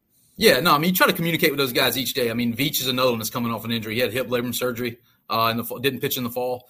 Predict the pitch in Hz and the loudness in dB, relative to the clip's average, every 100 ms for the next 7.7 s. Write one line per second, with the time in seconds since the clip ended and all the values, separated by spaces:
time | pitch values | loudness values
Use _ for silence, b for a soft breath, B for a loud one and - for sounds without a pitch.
0 | b - 123 120 151 151 110 110 143 131 | b -2 0 2 2 0 -6 -4 -4 -2
1 | 120 131 123 131 123 143 143 117 135 139 | -4 -4 -2 -2 -2 -2 -2 -4 -4 -2
2 | 139 117 123 117 - 131 127 208 214 135 | -4 -4 -8 -10 -10 -6 -4 -4 -4 -4
3 | - 160 143 127 120 - b b b 143 | -6 -4 -4 -4 -8 -12 b b b 0
4 | 135 113 117 - 139 180 147 123 - 170 | 0 -4 -12 -8 -2 -2 -4 -8 -4 -2
5 | 131 117 107 104 101 117 95 - _ _ | -2 -4 -4 -8 -6 -6 -6 -10 _ _
6 | 123 147 175 147 135 131 127 131 123 113 | -6 -2 0 -2 -2 -2 -2 -2 -2 -4
7 | 113 - 131 120 127 120 | -4 -4 -4 -4 -6 -6